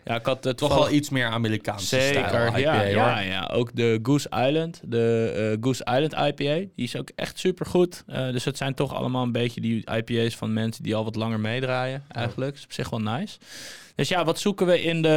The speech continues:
Speaker 1: eh, American I P A, om het zo maar te zeggen? Eh, eh, bitterheid, eh, eh, l-, klein zoetje, eh, eh, licht moutprofiel.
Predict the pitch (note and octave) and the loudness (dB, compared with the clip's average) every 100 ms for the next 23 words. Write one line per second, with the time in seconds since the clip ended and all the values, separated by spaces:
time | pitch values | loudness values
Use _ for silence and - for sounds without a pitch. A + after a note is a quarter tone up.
0 | D3+ - D3 - C#3+ D3 F3+ F#3 C#3 - | 6 6 6 4 2 4 2 2 0 0
1 | B2+ B2 C3 B2 B2 B2+ A#2+ C3+ B2+ A#2+ | -2 0 2 2 2 2 2 2 2 0
2 | A#2+ - B2 - A#2 A2+ - A#2 A2+ - | -2 -2 -2 0 2 2 4 6 6 6
3 | A2+ G#2+ G#2+ D3+ G#3+ G#3+ G#3+ G3 - - | 4 4 4 0 2 2 2 0 -4 -10
4 | - A#2+ A#2+ A#2 A2+ A2 A2 C#3 C#3 F3+ | -2 0 2 0 -2 -2 0 0 0 0
5 | F3+ F3 - G3 - G3 G3 G3 - B2 | 0 0 2 0 2 -2 -2 -6 -8 -4
6 | A#2+ A#2 A#2 A#2 - - - - - - | -4 -4 -4 -6 -8 -10 -6 -2 -2 -2
7 | - E3 F3 F3 - - F3+ F3+ F3+ | -2 0 -2 -2 -12 0 2 4 0